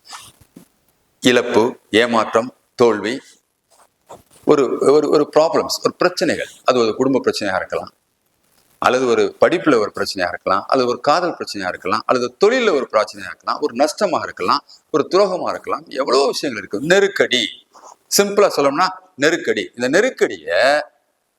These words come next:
தாங்க முடியாத பொழுது அதுதான் ஒன்று மன வருத்தமாகவும் இன்னொன்னு மன அழுத்த நோயாகவும் மாறுகிறது.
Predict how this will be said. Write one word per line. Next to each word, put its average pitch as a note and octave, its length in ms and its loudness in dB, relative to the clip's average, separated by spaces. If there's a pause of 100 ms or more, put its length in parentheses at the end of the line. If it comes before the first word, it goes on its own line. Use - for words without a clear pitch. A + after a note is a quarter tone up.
(240)
தாங்க G#3+ 280 2 (100)
முடியாத B2 340 0
பொழுது F#2 400 -4 (520)
அதுதான் G2+ 500 0 (320)
ஒன்று G#2+ 260 0
மன C3+ 140 2 (160)
வருத்தமாகவும் A2 720 -4 (100)
இன்னொன்னு D3+ 280 0
மன B2 220 -2
அழுத்த G#2+ 260 -4
நோயாகவும் G2 520 -4
மாறுகிறது. - 500 -6